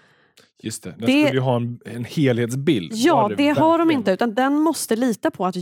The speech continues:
Speaker 2: jag ger rationella svar.
Speaker 1: Just
Speaker 2: För om jag säger, "Ja, men jag vill inte ta så mycket risk, för jag tycker inte om det."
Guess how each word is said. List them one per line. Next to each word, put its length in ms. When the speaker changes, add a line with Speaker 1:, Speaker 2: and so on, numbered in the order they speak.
Speaker 2:
jag 480
ger 520
rationella 560
svar. 520
Speaker 1:
Just 100
Speaker 2:
För 60
om 60
jag 200
säger, 220
"Ja, 80
men 160
jag 140
vill 140
inte 180
ta 260
så 140
mycket 400
risk, 280
för 40
jag 60
tycker 140
inte 140
om 280
det." 240